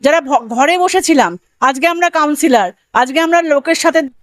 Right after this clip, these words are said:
পাল্লা দিয়ে চলছি পুরুষ সমাজের সাথে। সুতরাং দিদি মহিলাদের কোনো রকম, আহ, অগ্রগতি চায় না, মহিলাদের উন্নতি চায় না, এইসব একদম বাজে কথা। আমি তো, আমি একটা মহিলা হিসাবে আমি সবসময় দিদির পাশে থাকবো। হ্যাঁ, এই আশাটা তো খুব জরুরি।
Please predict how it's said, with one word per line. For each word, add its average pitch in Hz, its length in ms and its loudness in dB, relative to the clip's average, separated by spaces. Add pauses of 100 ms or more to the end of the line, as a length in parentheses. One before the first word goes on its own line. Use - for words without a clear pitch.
(300)
পাল্লা 285 320 0
দিয়ে 339 200 -2
চলছি 302 340 0
পুরুষ 269 320 -4
সমাজের 254 320 0
সাথে। 185 340 -2 (320)
সুতরাং 359 460 0
দিদি 403 480 0 (240)
মহিলাদের 349 480 2 (580)
কোনো 349 260 4
রকম, 359 460 0
আহ, 285 400 4
অগ্রগতি 302 540 4
চায় 302 260 0
না, 311 180 0
মহিলাদের 285 460 2
উন্নতি 294 400 2
চায় 311 220 0
না, 269 180 -4 (300)
এইসব 311 240 2 (180)
একদম 262 320 -2
বাজে 190 220 0
কথা। - 340 -6 (380)
আমি 285 280 0
তো, 440 100 0 (160)
আমি 269 280 0
একটা 392 280 0
মহিলা 320 300 0
হিসাবে 330 340 0
আমি 330 120 -2
সবসময় - 440 -2
দিদির 240 260 -2
পাশে 185 240 -2
থাকবো। 165 380 -4
হ্যাঁ, 233 200 0 (200)
এই 302 120 4
আশাটা 349 300 0
তো 392 80 -2
খুব 339 260 0
জরুরি। 294 420 2